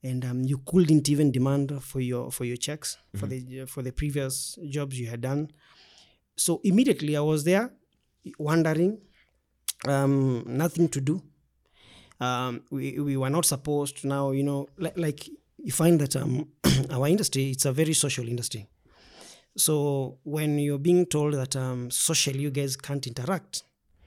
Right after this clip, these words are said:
Speaker 1: that would mean now you're, you're, you're out of business.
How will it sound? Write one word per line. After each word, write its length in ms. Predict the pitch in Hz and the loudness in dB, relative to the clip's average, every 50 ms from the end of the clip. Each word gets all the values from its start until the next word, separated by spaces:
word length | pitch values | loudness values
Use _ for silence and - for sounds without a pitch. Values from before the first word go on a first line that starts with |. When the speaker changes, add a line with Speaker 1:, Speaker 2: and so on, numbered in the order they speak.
| - _ _ - _ _ _ | -20 _ _ -20 _ _ _
Speaker 1:
that 180 | 131 135 147 151 | -4 -2 2 4
would 240 | 151 143 139 131 127 | 4 4 4 4 6
mean 380 | 131 131 139 143 143 139 135 131 | 6 6 6 6 6 6 6 6
now 500 | 131 135 139 139 139 139 147 151 - - _ _ | 4 4 4 2 0 0 -2 -4 -8 -12 _ _
you're, 420 | 160 139 127 123 127 120 120 - 131 | -10 -8 -6 -6 -6 -6 -6 -6 -6
you're, 360 | 131 131 127 127 123 127 - _ _ _ _ _ _ _ _ _ | -6 -6 -6 -6 -8 -10 -14 _ _ _ _ _ _ _ _ _
you're 240 | 175 156 147 131 139 | -6 -4 -4 -4 -4
out 260 | 156 151 139 - - | -4 -4 -4 -6 -6
of 180 | 139 127 127 131 | -8 -6 -6 -6
business. 440 | 135 131 135 131 131 123 - - | -4 -4 -2 -4 -4 -6 -8 -12